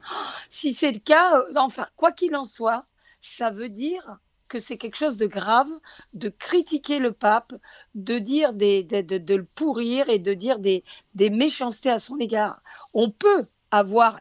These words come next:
évidemment, on a des voix off, on a une vie intime, on a nos pensées, on a notre intimité.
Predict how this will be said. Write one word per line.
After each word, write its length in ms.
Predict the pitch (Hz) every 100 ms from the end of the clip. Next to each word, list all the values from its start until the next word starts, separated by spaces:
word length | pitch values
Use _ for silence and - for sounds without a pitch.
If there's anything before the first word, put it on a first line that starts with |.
| 233
évidemment, 600 | 233 208 196 208 311 277
on 160 | 208 208
a 100 | 254
des 140 | 226 208
voix 280 | 202 233
off, 180 | 285 - -
on 160 | 214
a 120 | 208 214
une 220 | 214 202
vie 240 | 208 294 -
intime, 500 | 196 _ 330 285 190 - - - -
on 160 | 202
a 100 | 233
nos 200 | 240 190 -
pensées, 440 | - 294 - 330 311
on 160 | 202 208
a 80 | 226
notre 320 | 208 196 -
intimité. 640 | 196 - 220 226 339 302